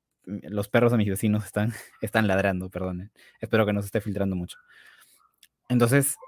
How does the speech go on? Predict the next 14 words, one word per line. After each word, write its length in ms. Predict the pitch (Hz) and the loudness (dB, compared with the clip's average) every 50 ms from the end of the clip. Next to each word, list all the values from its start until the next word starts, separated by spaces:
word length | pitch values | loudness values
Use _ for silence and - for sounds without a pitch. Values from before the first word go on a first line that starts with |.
| - _ _ _ | -20 _ _ _
em, 600 | 113 117 113 110 107 104 104 101 101 101 101 98 87 92 _ _ _ _ _ _ _ _ _ _ _ _ _ _ _ _ _ _ _ _ _ _ _ | 0 2 2 2 2 2 0 0 -2 -2 -4 -6 -8 -14 _ _ _ _ _ _ _ _ _ _ _ _ _ _ _ _ _ _ _ _ _ _ _
como 200 | - 135 135 123 | 2 2 4 4
que 100 | - 135 | 4 2
no 360 | 143 147 - 143 160 190 208 | 2 2 0 2 2 2 6
se 180 | - 247 240 | 8 8 8
daba 580 | 220 220 220 220 214 208 196 190 190 190 196 - - _ _ _ _ _ - - | 8 8 8 8 6 6 6 6 4 2 0 -6 -10 _ _ _ _ _ -20 -14
y, 280 | - - 123 - - 127 | -12 -12 -10 -6 -6 0
y 40 | 127 | 4
ya 180 | 151 151 156 | 6 6 6
no 200 | 156 151 143 143 | 6 4 2 2
me 180 | 143 143 143 139 | 4 4 4 4
respondían 380 | 131 123 - - 113 113 120 120 | 2 0 0 0 0 0 0 0
los 100 | 113 113 | -2 -2
mensajes. 460 | 104 98 104 104 - 127 131 - | -2 -2 -4 -4 -4 -6 -8 -8